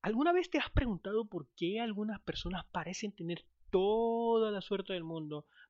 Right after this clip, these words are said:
mientras que otros luchan por conseguirlo? Bueno, en mil novecientos setenta y ocho, el neurólogo doctor James Austin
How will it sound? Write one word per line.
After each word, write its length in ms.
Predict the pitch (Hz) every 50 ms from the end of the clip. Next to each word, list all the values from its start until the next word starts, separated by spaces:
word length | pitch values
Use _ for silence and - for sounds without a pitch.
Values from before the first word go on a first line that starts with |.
| _
mientras 340 | - 156 147 143 156 143 -
que 140 | - - 151
otros 240 | 156 160 160 180 170
luchan 340 | 175 175 170 - 180 165 160
por 200 | - 160 156 -
conseguirlo? 580 | 165 156 - - 147 147 185 208 220 233 254 - - - - - _ _ - _ _ _ _ _ _ _ _ _ _ _
Bueno, 240 | - 143 131 117 107 - - - - _ _ _ _ _ _
en 200 | - 147 135 131
mil 100 | 131 127
novecientos 420 | 127 127 123 - 202 226 - 302 -
setenta 320 | 254 - 233 269 277 -
y 140 | 180 143 131
ocho, 300 | 127 - - 135 - _ _ _ _
el 240 | - 175 165 165 165
neurólogo 560 | 165 160 139 127 123 165 208 269 294 247 214
doctor 540 | 180 160 - 139 - _ _ 143 120 110 - _ _ _ _ _ _ _
James 340 | 123 131 190 214 233 - - -
Austin 520 | - 147 - - - - 123 120 139